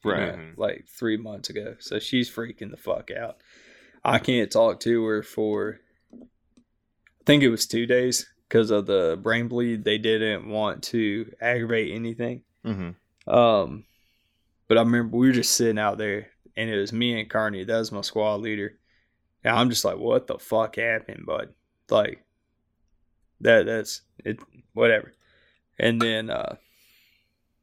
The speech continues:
Speaker 1: Baldness walks up, and we're like, "What the fuck are you doing here?" And he can't get the words out.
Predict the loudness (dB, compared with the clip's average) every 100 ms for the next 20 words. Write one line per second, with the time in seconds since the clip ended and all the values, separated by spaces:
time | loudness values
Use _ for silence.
0 | _ _ _ -20 _ 8 8 6 -2 -2
1 | 0 -2 -2 -6 -6 -8 _ _ _ _
2 | _ _ _ _ _ -12 -6 -4 0 0
3 | 0 -4 -4 -4 -2 -2 -4 -10 -8 -6
4 | -8 -10 -12 -14 _ _ _ _ _ _
5 | _ -6 -2 0 0 -2 -2 -6 -10 -12
6 | -8 -8 -8 -10 -8 -8 -10